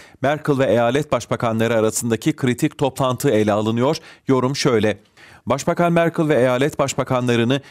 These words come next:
bu çarşamba gidişata karar verme noktasında zorlu bir görev bekliyor. Liderlerin hem sağlığın korunmasını dikkate alan hem de toplumu yalnızlık, ev içi şiddet ve aşırı sayıda firma iflası gibi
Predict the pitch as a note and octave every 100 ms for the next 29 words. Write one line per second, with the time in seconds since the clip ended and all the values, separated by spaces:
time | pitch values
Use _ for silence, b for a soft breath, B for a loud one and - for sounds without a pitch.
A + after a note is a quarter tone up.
0 | B D3 C#3+ C3+ A#2 B2+ A#2 A#2+ A2+ G#2
1 | - A#2+ C3 A#2 A#2 A#2+ A2+ A2 G#2 B2
2 | A#2 - A2+ B2+ A#2 A2+ A#2 A2 A#2+ B2+
3 | G#2 A2 A2+ G2 G#2+ G2+ B2 A2+ - B
4 | B B C#3 D3 D3+ D3 D3 C#3+ A#2+ D3
5 | - B2+ A#2+ C3 D3 C#3+ C3 C3 B2+ C3+
6 | C3 A#2 B2 G#2+ C3 A#2 A#2 A2 B B
7 | D3 C#3+ C3 C3+ B2 - B2+ B2+ G#2+ G#2+
8 | A2+ A2+ G2+ A#2+ - - A#2 A#2 - A2
9 | A#2+ A#2+ A#2+ B B - B2+ C3 D#3 D#3
10 | - C#3+ C#3 C#3 - D#3+ C#3+ B2+ C3 A#2+
11 | - B2 B2 A#2+